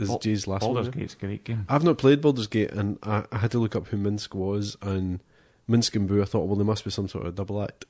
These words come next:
Speaker 1: And I was looking at a picture of Minsc, and I was going, "I can't find any pictures of Boo." And then I realised Boo is a small hamster.
Speaker 2: <laughs> Ah, well, there you go.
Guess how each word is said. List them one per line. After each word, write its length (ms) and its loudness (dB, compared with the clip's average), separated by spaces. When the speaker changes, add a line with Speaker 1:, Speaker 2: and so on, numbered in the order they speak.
Speaker 1:
And 340 -6
I 40 0
was 120 0
looking 140 4
at 20 -2
a 40 -2
picture 280 -4
of 140 2
Minsc, 560 0
and 80 -4
I 20 0
was 100 -2
going, 240 -4
"I 60 -10
can't 220 -6
find 160 -4
any 180 0
pictures 300 -6
of 120 -2
Boo." 400 0
And 120 0
then 80 2
I 40 4
realised 360 2
Boo 200 2
is 140 -6
a 40 -6
small 260 -6
hamster. 380 -6
Speaker 2:
<laughs> 220 -16
Ah, 540 6
well, 160 0
there 100 -2
you 160 -2
go. 280 -2